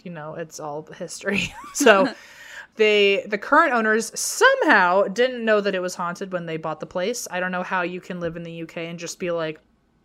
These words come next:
Speaker 1: "Not a lick of ghosts here."
Speaker 2: <laughs>
Speaker 1: Um,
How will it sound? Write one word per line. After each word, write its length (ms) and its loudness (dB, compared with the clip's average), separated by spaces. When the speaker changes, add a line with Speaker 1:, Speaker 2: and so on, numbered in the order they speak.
Speaker 1:
"Not 220 6
a 40 8
lick 180 2
of 100 2
ghosts 340 2
here." 400 2
Speaker 2:
<laughs> 40 -20
Speaker 1:
Um, 600 6